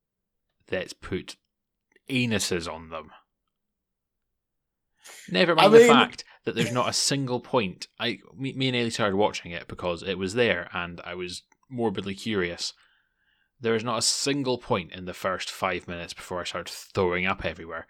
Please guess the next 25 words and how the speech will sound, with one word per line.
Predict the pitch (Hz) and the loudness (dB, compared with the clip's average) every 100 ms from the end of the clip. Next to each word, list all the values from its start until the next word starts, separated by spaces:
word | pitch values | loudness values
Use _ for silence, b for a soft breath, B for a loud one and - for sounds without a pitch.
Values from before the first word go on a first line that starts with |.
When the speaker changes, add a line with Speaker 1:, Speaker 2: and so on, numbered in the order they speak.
| b b b | b b b
Speaker 1:
that | - 95 | -8 -2
those | 98 95 | -2 -2
things | - 98 92 - | -4 -6 -4 -6
looked | 87 - - _ _ _ - | -8 -10 -20 _ _ _ -4
anywhere | 113 120 123 117 113 | -2 0 0 2 2
near | 110 107 101 95 90 - _ _ _ _ _ _ | 0 -4 -2 0 -2 -8 _ _ _ _ _ _
realistic. | - 101 101 92 90 - 87 - - _ _ _ _ _ _ _ _ _ _ _ _ _ _ _ _ _ - | -16 -6 -2 0 -2 -4 -8 -14 -18 _ _ _ _ _ _ _ _ _ _ _ _ _ _ _ _ _ -10
If | 107 117 | -4 2
you're | |
not | 117 123 | 2 2
gonna | 131 120 | 0 -2
get, | 120 | -2
like, | 107 95 | -4 -4
the | 107 | -4
basics | 92 - 117 110 110 - - | -2 2 2 2 -2 -4 -6
of | - 98 - | -2 -2 -2
the | |
character | 92 - 107 104 85 95 87 | -6 -2 0 0 -2 -4 -4
looking | 92 - 92 | -4 -6 -8
decent, | 90 92 87 82 - _ _ _ _ | -4 -4 -4 -8 -16 _ _ _ _
why | 101 95 98 | 0 4 4
go | 98 98 | 2 0
to | 95 | -2
this | 98 90 | -6 -6
weird | 90 90 95 101 98 95 92 | -6 -6 -2 2 4 4 2